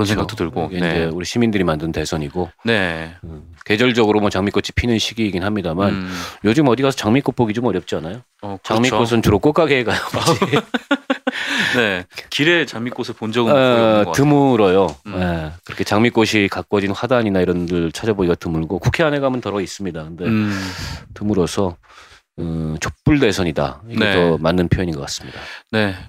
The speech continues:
Speaker 2: 뭐 어쨌건 지금 대선을 지금 한 달 조금, 그러니까 삼십삼 일인가? 오늘 그렇게 좀 남았더라고요. 그래서
Speaker 1: 네.
Speaker 2: 지금 오늘 뉴스 읽어주는 남자에서는 박원석 위원장님께서,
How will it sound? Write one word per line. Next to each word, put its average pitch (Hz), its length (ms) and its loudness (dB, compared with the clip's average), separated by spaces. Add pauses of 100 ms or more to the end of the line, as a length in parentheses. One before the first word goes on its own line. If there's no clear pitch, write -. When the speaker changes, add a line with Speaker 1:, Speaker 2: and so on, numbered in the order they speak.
(100)
Speaker 2:
뭐 110 100 2
어쨌건 123 280 2
지금 117 220 -2
대선을 127 880 2
지금 113 160 -4
한 226 200 0
달 220 200 4
조금, 196 200 0
그러니까 113 220 0
삼십삼 208 440 2
일인가? 160 600 2
오늘 117 320 2
그렇게 - 320 -2
좀 107 100 -2
남았더라고요. 92 640 0
그래서 95 240 -2
Speaker 1:
네. 90 60 -10 (480)
Speaker 2:
지금 101 200 -6
오늘 101 200 0
뉴스 113 200 0
읽어주는 110 300 2
남자에서는 92 920 -2
박원석 101 440 -2 (200)
위원장님께서, 92 680 -4